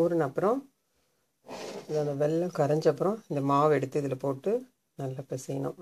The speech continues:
அரை கப்புக்கு கால் கப்பு வெல்லம் எடுத்திருக்கேன். அரை கப்பு மாவுனா கால் கப்பு வெல்லம். இப்ப பாருங்க,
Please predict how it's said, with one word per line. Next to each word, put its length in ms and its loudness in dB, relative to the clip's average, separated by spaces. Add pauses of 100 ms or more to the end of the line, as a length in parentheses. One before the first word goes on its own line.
அரை 180 4
கப்புக்கு 380 -2 (120)
கால் 280 4
கப்பு 280 -2
வெல்லம் 240 0
எடுத்திருக்கேன். 400 -6
அரை 220 2
கப்பு 180 -2 (140)
மாவுனா 360 4 (800)
கால் 240 0
கப்பு 260 -4 (400)
வெல்லம். 320 -2 (2500)
இப்ப 200 -12
பாருங்க, 280 0